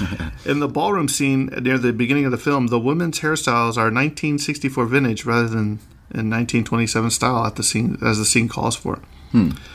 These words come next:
Speaker 1: When Charlotte returns to the house with Miriam after dumping Drew's body, Charlotte walks up the steps in her bare feet. The soundtrack f-, is for shoes,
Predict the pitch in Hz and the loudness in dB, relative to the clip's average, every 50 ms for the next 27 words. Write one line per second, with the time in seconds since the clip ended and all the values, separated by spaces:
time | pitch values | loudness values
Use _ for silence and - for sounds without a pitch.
0 | - - - - - - - - - 127 123 117 - 151 170 175 165 156 143 147 | -18 -18 -18 -18 -18 -18 -12 -6 -2 -2 0 2 2 2 4 4 2 2 2 2
1 | 160 151 151 147 - 131 131 131 127 123 135 135 131 127 123 120 123 131 131 127 | 2 2 2 2 0 0 0 2 4 2 2 2 0 -2 0 2 4 4 4 4
2 | 120 117 113 113 113 110 - 117 110 127 127 131 151 131 123 120 127 131 123 117 | 2 2 2 0 -2 -2 -2 0 0 0 2 2 2 0 0 0 0 0 0 2
3 | - 123 123 120 117 120 113 - 139 139 147 139 131 123 123 123 - - - 127 | 2 2 2 2 2 0 0 0 2 2 2 2 2 2 0 0 -2 -2 -2 -2
4 | 123 - - 139 120 - - 120 117 - - 120 113 107 - - 123 123 127 117 | -2 -2 -4 -4 -2 0 0 0 0 0 -2 -2 -2 -2 0 2 4 4 4 2
5 | - 123 117 113 - - - - 127 117 - - 127 131 143 139 135 - 131 123 | 0 0 0 0 -2 -6 -6 -4 -4 0 2 4 6 6 6 4 4 4 4 4
6 | 123 - - - - - 123 117 - - 117 - - - 143 135 123 117 - - | 4 2 0 -6 -4 -2 0 0 0 0 0 2 4 6 6 6 6 4 2 -2